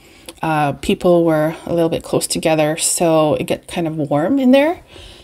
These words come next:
And I was sweating. I was wearing, uh, a sweater that said Winnipeg on it, <laughs> which was really interesting because I actually got to talk to some other Canadians who noticed my sweater, and my husband was also wearing the same sweater. And it was kinda nice <laughs> to talk to,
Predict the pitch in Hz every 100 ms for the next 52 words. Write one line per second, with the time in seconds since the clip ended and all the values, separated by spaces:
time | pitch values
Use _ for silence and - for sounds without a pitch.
0 | - - 170 170 214 - - 175 196 214
1 | 196 175 175 170 170 170 175 175 - -
2 | - 170 165 156 151 - 165 160 170 160
3 | - 165 - 151 165 175 170 165 196 -
4 | - - - 254 - - - 220 233 214
5 | 247 240 208 226 - - 156 160 160 170
6 | 156 156 - - - - 175 180 - 220
7 | 185 170 - - - 202 - - 190 175
8 | 165 160 160 - 170 156 156 151 - 170
9 | 151 165 170 - - - - - - -
10 | 143 143 - 165 156 151 147 156 151 165
11 | 160 156 143 147 - 143 - - 135 -
12 | 143 - - 143 135 - - - - -
13 | 165 170 170 - - - - - 285 269
14 | 196 - - - - - - 233 - 131
15 | - 202 151